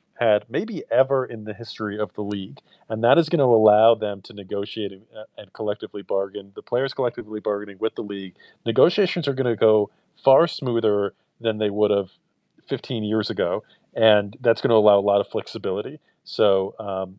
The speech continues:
I, I think that is going to benefit the league. It's gonna benefit all of us as fans, um, and benefit everybody related to the league. So,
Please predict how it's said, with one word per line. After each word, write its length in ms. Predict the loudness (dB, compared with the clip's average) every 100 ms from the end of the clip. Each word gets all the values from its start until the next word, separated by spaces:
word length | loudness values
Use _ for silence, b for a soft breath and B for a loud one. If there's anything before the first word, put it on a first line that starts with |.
| _
I, 160 | -10 -8
I 40 |
think 140 | -8 0
that 120 | 0
is 100 | 0
going 180 | -4 -6
to 100 | -6
benefit 540 | -4 0 2 2 -2 -8
the 60 |
league. 340 | -8 -8 -8 -10
It's 100 | -10
gonna 140 | -10
benefit 400 | -2 -2 -2 -2
all 160 | 0 0
of 80 | 0
us 160 | -4
as 100 | -8
fans, 440 | -8 -6 -8 -10 b b b b -8
um, 280 | -4 -4 -6
and 100 | 2
benefit 320 | 4 4 6
everybody 360 | 6 4 0 -2
related 380 | -2 -2 -4 -8
to 100 | -8
the 80 |
league. 240 | -6 -8 -4
So, 340 | 0 0 0